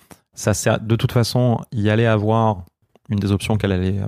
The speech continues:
probablement abandonner en, en terminale, et ça serait probablement les maths, et que de toute façon, euh, se saigner, euh, pour une spé, euh, pour avoir une, une moyenne, enfin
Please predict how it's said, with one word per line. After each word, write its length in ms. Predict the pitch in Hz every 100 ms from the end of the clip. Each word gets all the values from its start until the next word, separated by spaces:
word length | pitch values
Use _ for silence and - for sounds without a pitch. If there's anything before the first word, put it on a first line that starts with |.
| 101
probablement 480 | 107 101 98 101
abandonner 440 | 101 98 98 101 104
en, 260 | 98 95 92
en 160 | 101
terminale, 460 | 95 101 104 107 110
et 60 | 110
ça 180 | - -
serait 200 | - -
probablement 500 | - 104 98 98 95
les 100 | 92
maths, 300 | 110 143 - - - 117 -
et 80 |
que 100 | 101
de 120 | 104 101
toute 180 | -
façon, 580 | - 107 - 117 117 113 -
euh, 260 | 98 95 90 - - _
se 180 | - 104
saigner, 500 | - 117 120 123 117 - _ _ _ _ -
euh, 180 | 101 92 -
pour 180 | 104
une 80 | 104
spé, 440 | 104 - 113 113 110 -
euh, 720 | 98 95 - - - - 98 -
pour 200 | - -
avoir 300 | 104 101 107
une, 340 | 101 98 98 95 - _ _ _ -
une 160 | 101
moyenne, 680 | 101 101 101 98 104 107 98
enfin 220 | 104 -